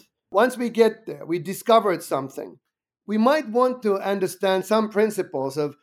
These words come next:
why it's working, why are these elements important in it? And, you know, what if we replace something with something else? Would it still work? Have, have not just the performance and, you know, "Trust me, I know what I'm doing."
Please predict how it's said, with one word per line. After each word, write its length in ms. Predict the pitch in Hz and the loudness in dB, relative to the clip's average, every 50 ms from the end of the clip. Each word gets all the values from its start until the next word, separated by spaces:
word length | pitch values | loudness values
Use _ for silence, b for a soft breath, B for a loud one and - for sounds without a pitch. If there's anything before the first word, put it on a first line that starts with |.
| _ _ _ | _ _ _
why 300 | - 151 185 220 262 254 | -4 0 2 4 4 4
it's 160 | 208 160 - 127 | 2 0 -2 -4
working, 420 | 147 156 147 147 - 139 135 135 | -4 -4 -4 -4 -6 -8 -6 -2
why 240 | 165 202 240 262 254 | 0 0 2 2 2
are 140 | 226 196 175 | 2 2 2
these 240 | 165 175 160 151 - | 0 -4 -6 -4 0
elements 460 | 190 180 175 165 156 156 147 147 - | 2 2 2 2 2 0 -2 -2 -4
important 500 | 151 143 143 - 143 139 135 135 135 139 - | -6 -6 -4 -2 -2 0 0 0 -2 -2 0
in 160 | 180 175 160 | 0 2 2
it? 260 | 135 113 - _ - _ _ _ _ _ _ - | 0 -2 -6 _ -20 _ _ _ _ _ _ -4
And, 400 | 160 156 156 156 156 156 156 156 _ - | -2 0 0 0 0 -2 -4 -6 _ -4
you 80 | 190 | -2
know, 120 | 170 170 160 | 0 0 2
what 180 | 165 202 208 | 2 2 0
if 100 | 220 214 | 0 -2
we 140 | 208 208 196 | -2 -2 0
replace 680 | 196 202 202 202 - 190 190 196 208 202 196 - - - | 0 0 0 0 0 2 2 2 2 0 -2 -6 -8 -2
something 600 | - 202 196 190 151 196 190 185 185 180 180 170 | 0 0 0 0 0 -2 0 0 0 0 -2 -4
with 160 | 185 180 180 | -6 -4 0
something 320 | 190 185 180 180 185 196 | -2 -2 0 0 0 2
else? 320 | 226 226 180 135 135 - - | 4 4 2 2 -2 -6 -8
Would 100 | 156 156 | -8 -8
it 100 | 156 151 | -8 -8
still 240 | - - 190 175 | -4 -2 0 0
work? 360 | 175 185 214 202 160 135 - - _ _ _ _ _ | 2 4 4 4 2 2 -2 -8 _ _ _ _ _
Have, 280 | - 190 190 196 190 - - 156 | -4 0 0 0 0 -2 -4 -2
have 160 | 180 190 185 | -2 0 2
not 220 | 190 226 285 285 | 2 2 2 0
just 260 | - 262 277 269 269 - | 0 0 0 0 0 -4
the 80 | 220 | -6
performance 800 | - - - 180 - - - 262 269 240 175 131 127 139 127 - | -6 -4 -6 -8 -4 -2 2 2 4 4 2 0 -6 -6 -6 -4
and, 200 | 151 143 156 160 | -4 -4 -2 -2
you 60 | 180 | -2
know, 260 | 170 151 147 151 151 _ _ _ _ _ | -2 -4 -4 -6 -10 _ _ _ _ _
"Trust 340 | - - 302 320 - - - | 2 2 4 4 2 -2 -8
me, 200 | 180 165 143 139 | -10 -10 -10 -8
I 140 | 160 190 208 | -6 -4 -2
know 200 | 220 220 269 285 | 0 2 4 4
what 120 | 262 233 | 4 2
I'm 160 | 202 185 185 185 | -2 -4 -4 -2
doing." 380 | 185 202 170 156 151 156 151 | -2 -2 -2 -4 -6 -8 -10